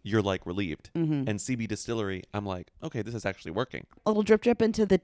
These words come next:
Speaker 2: tea before bedtime?
Speaker 1: Into the tea. C B Distillery's targeted formulations are made from the highest quality, clean ingredients. No fluff, no fillers, just pure, effective C B D solutions designed to help support your health.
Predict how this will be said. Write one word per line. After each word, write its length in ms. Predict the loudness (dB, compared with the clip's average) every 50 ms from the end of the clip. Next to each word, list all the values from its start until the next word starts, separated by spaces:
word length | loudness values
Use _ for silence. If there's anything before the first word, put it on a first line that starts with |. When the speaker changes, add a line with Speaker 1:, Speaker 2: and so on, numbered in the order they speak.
| _ _
Speaker 2:
tea 460 | -4 -2 0 2 4 4 4 4 4
before 320 | 4 2 4 6 6 6
bedtime? 560 | 6 4 2 2 0 0 0 0 0 0 0
Speaker 1:
Into 300 | -2 -4 -4 -2 -2 -2
the 160 | 0 0 -2 -2
tea. 560 | -2 _ -8 -6 -4 -4 -4 -4 -4 -4 -6
C 200 | -4 -4 -6 -4
B 120 | -6 -4
Distillery's 560 | -6 -6 -6 -4 -2 -2 -2 -2 -2 -4 -6
targeted 500 | -10 -6 -2 -2 -2 -2 0 -2 -4 -4
formulations 640 | -4 -6 -4 -4 -4 -4 -4 -4 -4 -6 -10 -8 -4
are 140 | -4 -4 -4
made 280 | -2 -4 -4 -4 -6 -6
from 140 | -10 -12
the 60 | -12 -14
highest 500 | -16 -12 -8 -6 -6 -6 -6 -8 -12 -10
quality, 400 | -6 -4 -4 -4 -4 -6 -8 -12
clean 380 | -14 -18 -14 -12 -10 -10 -8
ingredients. 540 | -10 -10 -10 -10 -10 -10 -10 -12 -14 -16 -20 _ _ _ _
No 140 | 0 0 0
fluff, 320 | 0 0 -2 -2 0 -2
no 100 | -4 -4
fillers, 340 | -2 -2 -2 -2 -2 -2 -4
just 200 | -6 -12 -12 -14
pure, 240 | -10 -4 -4 -2 -2
effective 440 | -4 -6 -6 -8 -8 -8 -8 -10 -10
C 160 | -8 -10 -8
B 100 | -8 -8
D 100 | -8 -8
solutions 520 | -8 -8 -8 -8 -8 -8 -12 -14 -14 -12
designed 360 | -12 -8 -6 -4 -6 -4 -4
to 40 | -6
help 200 | -6 -6 -8 -10
support 360 | -14 -14 -12 -6 -6 -6 -4
your 200 | -4 -4 -4 -4
health. 320 | -2 -4 -4 -4 -6 _